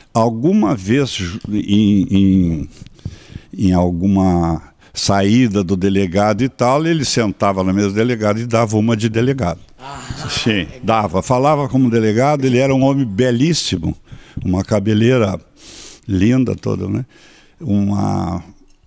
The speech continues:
Speaker 1: capacidade de persuasão muito grande. E ele se fazia de inspetor, se fazia delegado, só não foi presidente da República porque não deram muita chance, mas o resto tudo ele foi.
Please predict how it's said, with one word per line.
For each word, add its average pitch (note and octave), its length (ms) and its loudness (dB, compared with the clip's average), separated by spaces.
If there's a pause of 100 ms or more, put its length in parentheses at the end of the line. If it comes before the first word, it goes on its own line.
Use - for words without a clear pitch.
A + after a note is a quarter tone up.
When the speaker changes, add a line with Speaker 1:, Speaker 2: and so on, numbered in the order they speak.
(140)
Speaker 1:
capacidade G2 520 0
de E2+ 40 -10
persuasão G#2 540 -2
muito G2+ 260 2
grande. C#3 460 -2 (960)
E D#3 160 2
ele F3 540 0 (220)
se - 240 -10
fazia D3+ 420 0
de C#3 100 0
inspetor, C#3+ 520 -2
se - 40 -12
fazia A#2 220 0
delegado, C3 540 0
só A2 160 0
não A#2+ 160 2
foi C#3+ 200 -2
presidente C#3 420 0
da C#3 40 2
República B2+ 580 0
porque D3 300 -4
não C3 560 -2
deram A#2+ 240 2
muita A#2+ 320 2
chance, F2 400 -4
mas E2+ 140 -2
o - 20 -2
resto F#2+ 220 -2
tudo C3 180 -2
ele B2 140 -2
foi. F2+ 260 -8